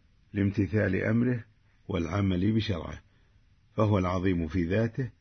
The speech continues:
العظيم في علوه وقدره وشأنه، هو العظيم الذي أثنى على نفسه وأثنى عليه خلقه، فهو العظيم حقا،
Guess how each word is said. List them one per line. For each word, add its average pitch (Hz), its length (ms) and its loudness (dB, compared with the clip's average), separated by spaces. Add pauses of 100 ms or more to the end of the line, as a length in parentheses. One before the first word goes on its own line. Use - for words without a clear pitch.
(120)
العظيم 90 580 0
في 92 100 0
علوه 107 520 2 (420)
وقدره 110 640 -2
وشأنه، 120 640 -2 (380)
هو 139 140 0
العظيم 131 640 2 (1160)
الذي 101 500 2
أثنى 107 280 -2
على 104 500 2
نفسه 113 500 -2 (720)
وأثنى 107 400 2
عليه 101 400 2
خلقه، 120 540 -2 (460)
فهو 110 220 2
العظيم 98 460 0
حقا، 104 640 -6